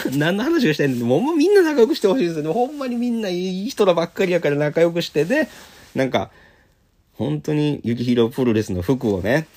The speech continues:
誰かのヒーローになれる人たちが来てくれて、で、なんか困ってる人とか助けれたり、で、僕たちもなんか助けれることがあったら助けてっていう、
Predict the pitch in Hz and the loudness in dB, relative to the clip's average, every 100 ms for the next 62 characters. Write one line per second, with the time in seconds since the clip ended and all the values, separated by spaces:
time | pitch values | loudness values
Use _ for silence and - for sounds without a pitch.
0 | 85 98 110 120 104 135 139 117 98 107 | -8 -2 0 0 2 2 4 4 2 2
1 | 175 175 - 185 170 131 - - 214 262 | 2 2 2 0 0 -2 -4 -2 2 4
2 | 214 95 87 _ _ _ _ - 95 104 | 4 0 -12 _ _ _ _ -8 -4 -4
3 | 90 101 98 101 104 117 120 110 90 110 | -4 -2 -2 -2 -4 -2 -2 -2 -2 -6
4 | - 139 143 120 101 123 127 113 127 127 | -4 0 0 0 0 0 0 2 2 2
5 | 127 107 117 135 117 107 101 120 131 131 | 2 -2 -2 -2 -2 -4 -6 -6 -4 -2
6 | 143 127 113 107 123 165 143 - - 95 | 0 0 -2 -4 -2 0 2 0 -2 -4
7 | 95 | -4